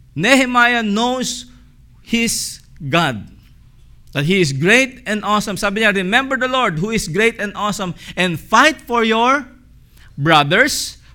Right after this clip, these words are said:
fight for your sons, your daughters, your wives, and your homes." So who's under attack?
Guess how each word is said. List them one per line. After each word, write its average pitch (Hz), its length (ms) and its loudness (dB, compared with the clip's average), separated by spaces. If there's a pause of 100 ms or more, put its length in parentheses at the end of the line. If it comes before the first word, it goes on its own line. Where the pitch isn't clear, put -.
fight 254 240 4
for 262 160 0
your 262 160 4
sons, 190 640 -2
your 214 240 2
daughters, 220 560 2
your 214 240 0
wives, 202 560 0
and 196 560 -4 (480)
your 147 240 -2
homes." 139 800 -10 (1600)
So - 160 0
who's 285 240 0
under 247 240 0
attack? 220 480 0